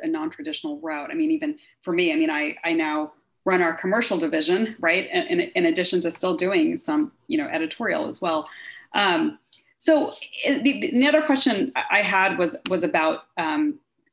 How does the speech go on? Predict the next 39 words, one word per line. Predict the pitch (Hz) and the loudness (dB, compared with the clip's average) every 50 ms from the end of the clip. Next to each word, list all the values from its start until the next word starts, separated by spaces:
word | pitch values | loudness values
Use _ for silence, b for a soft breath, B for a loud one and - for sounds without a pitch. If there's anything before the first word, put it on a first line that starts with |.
| - - - 190 - - 226 214 | -18 -14 -14 -12 -6 -4 0 2
the | 269 - | 2 2
pace, | - - - 302 - - - - - - | 0 0 0 2 2 2 0 -4 -6 -4
right? | - 185 180 196 180 | 0 0 0 2 0
I | - | 0
mean, | 202 208 202 190 | -2 -2 -2 -2
you | 208 | -2
know, | 202 196 | 0 0
we | 190 190 220 | 0 2 2
all | 226 220 214 | 2 2 2
know | 202 196 196 202 190 | 2 2 2 2 2
that | 196 - | 0 0
journalism | 170 185 175 175 170 170 160 160 170 165 165 - | 0 2 2 4 4 2 2 2 2 2 2 2
is | - 165 151 | 0 -2 -4
a | 165 | -6
fast-paced | 160 - 160 147 139 - - - - 160 156 151 - - | -4 -4 -2 -2 -2 -4 -8 -6 -4 -4 -2 -4 -4 -6
profession. | - 165 - 160 156 151 - 165 151 156 | -6 -6 -4 -4 -4 -2 -2 0 0 2
And | 156 165 320 B B B B B B | 2 0 0 B B B B B B
as | - 208 208 | -2 0 2
we | 214 190 | 2 0
were | 190 | 0
talking | 190 214 196 190 - 190 | 2 0 0 0 0 0
about | 180 170 - - | 0 0 0 -2
before, | 208 - - 370 330 285 294 | -2 0 2 4 4 4 2
P | - 247 214 | 2 2 2
R | 196 | 2
is | 196 196 - - - _ _ | 2 0 -4 -10 -16 _ _
fast-paced, | - 196 202 196 - - 233 214 214 214 - | 0 0 0 0 -2 -2 -2 -2 -2 -2 0
but | 185 175 | 2 4
in | 180 170 | 4 4
a | 165 | 4
different | 160 190 190 190 196 180 165 - 165 | 2 0 -2 0 0 -2 0 0 0
way. | 190 196 185 175 170 165 160 156 B B B B B _ - | 2 2 4 4 2 2 0 -2 B B B B B _ -2
Um, | 202 196 180 170 165 165 - - - - - | 0 2 2 2 2 0 -2 -6 -8 -10 -6
how | - - 247 254 | -2 0 2 2
would | 262 254 - | 2 2 2
you | 240 233 | 0 0
compare | - 247 214 196 - - 175 170 170 160 160 - - _ | 0 0 -2 -2 -2 -2 0 0 0 0 -2 -6 -6 _
the | - | -6
two? | 156 - - - 160 160 156 156 151 - | -6 -4 -4 -2 -2 -2 -2 -4 -6 -8